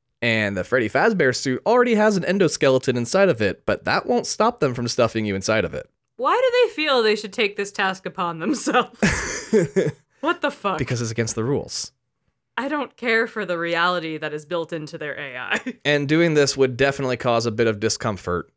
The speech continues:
Speaker 1: and death.
Speaker 2: 'Cause you'd be stuffed into a pre-existing mechanical contraption.
Speaker 1: Yep.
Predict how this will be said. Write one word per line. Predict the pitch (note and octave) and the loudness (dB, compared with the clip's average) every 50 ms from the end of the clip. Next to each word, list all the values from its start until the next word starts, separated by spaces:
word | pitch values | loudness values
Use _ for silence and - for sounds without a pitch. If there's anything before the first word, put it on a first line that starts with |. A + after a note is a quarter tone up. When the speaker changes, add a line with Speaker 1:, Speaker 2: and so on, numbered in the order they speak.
| _ _ _ _ _ _ _ _ _ - | _ _ _ _ _ _ _ _ _ -10
Speaker 1:
and | E2+ D#2+ E2 E2 | -10 -10 -8 -10
death. | F2 - - - - - - - _ _ _ _ _ _ | -10 -10 -10 -12 -14 -20 -20 -20 _ _ _ _ _ _
Speaker 2:
'Cause | - C4 B3 | -10 -8 -6
you'd | C4 B3 A3 | -6 -6 -6
be | B3 | -6
stuffed | A#3+ - - - B3+ A#3+ A#3+ - - | -8 -8 -6 -4 -2 -2 -2 -4 -8
into | B3 A#3+ - C4 A#3 G#3+ G3+ F3+ - | -10 -8 -6 -2 -2 0 0 -2 -4
a | - G3 G3 | -4 -4 -4
pre-existing | F#3+ _ - B3+ G#3+ G3 F#3+ F3+ F#3 F#3 F#3 - F#3+ F3+ F3 | -6 _ -6 -4 -4 -4 -4 -4 -8 -10 -8 -8 -8 -6 -6
mechanical | F3+ F3 - A3 F3 D#3+ E3+ E3+ - E3 D3+ D#3 D#3 D#3 _ - | -8 -8 -6 -4 -4 -4 -4 -4 -6 -6 -6 -6 -6 -6 _ -8
contraption. | G#3+ F3 F#3 F3+ - G3+ E3 D#3+ - - - C#3+ B2+ D3 - | -8 -6 -6 -6 -4 -2 -2 -2 -4 -8 -12 -12 -12 -8 -2
Speaker 1:
Yep. | F3 E3+ D#3+ D3 - - | 2 4 4 4 2 -2